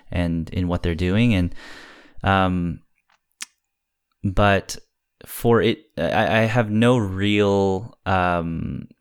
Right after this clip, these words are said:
plans to, like, scale it up or hire more people or, um, at this point at least, um, and, and to make it into something much bigger than, than what it is right now.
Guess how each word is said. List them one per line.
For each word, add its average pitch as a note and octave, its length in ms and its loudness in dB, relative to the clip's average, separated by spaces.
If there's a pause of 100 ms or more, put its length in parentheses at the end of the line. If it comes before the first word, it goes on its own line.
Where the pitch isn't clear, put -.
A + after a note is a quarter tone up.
(120)
plans G2 500 2
to, - 180 -6
like, F2 160 -2
scale G2+ 420 0
it F#2 100 0
up E2 260 0
or E2 140 -2
hire F#2 280 -2
more F2 200 -6
people E2+ 540 0
or, E2 280 -4 (420)
um, E2 180 -4
at G#2 140 -2
this - 140 0
point E2+ 220 -2
at D2 100 -6
least, - 340 -8 (100)
um, E2+ 320 -2
and, E2+ 220 -4
and F2 180 -4
to - 80 -6
make F#2 280 0
it - 120 -4 (220)
into F#2+ 280 -4
something F#2 320 -2
much F2+ 220 -4
bigger F#2 240 0
than, E2+ 340 -2
than E2+ 300 -2
what F2 120 0
it E2+ 100 -2
is E2 200 -2
right E2+ 200 -2
now. E2+ 380 -2